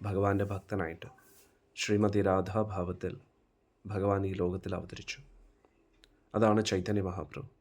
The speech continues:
ഭഗവാൻ എപ്പോഴൊക്കെ വരുന്നുവോ അപ്പോഴൊക്കെ ഭഗവാനെ, ഭഗവാന്റെ ലീലയിൽ സഹായിക്കാനായിട്ട് ഭഗവാന്റെ പാർഷദർ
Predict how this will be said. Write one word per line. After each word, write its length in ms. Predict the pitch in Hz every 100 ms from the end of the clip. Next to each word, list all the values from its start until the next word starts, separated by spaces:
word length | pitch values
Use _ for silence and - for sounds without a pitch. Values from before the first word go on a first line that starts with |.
| _ _ _ _ _ _ -
ഭഗവാൻ 380 | 113 127 147 160
എപ്പോഴൊക്കെ 440 | 147 156 156 156
വരുന്നുവോ 580 | 147 131 131 127 90 90 _ _ _ _ _ _
അപ്പോഴൊക്കെ 680 | 110 107 123 120 123 117 110 - _ _ _ -
ഭഗവാനെ, 720 | 101 101 107 110 117 117 107 - -
ഭഗവാന്റെ 500 | 104 101 110 117 113
ലീലയിൽ 440 | 101 104 113 110
സഹായിക്കാനായിട്ട് 960 | - 95 107 107 104 110 104 92 - 92 - _ _ _ _ _ -
ഭഗവാന്റെ 680 | 104 104 107 107 104 98 - - _ _ _ -
പാർഷദർ 540 | 95 95 107 104 101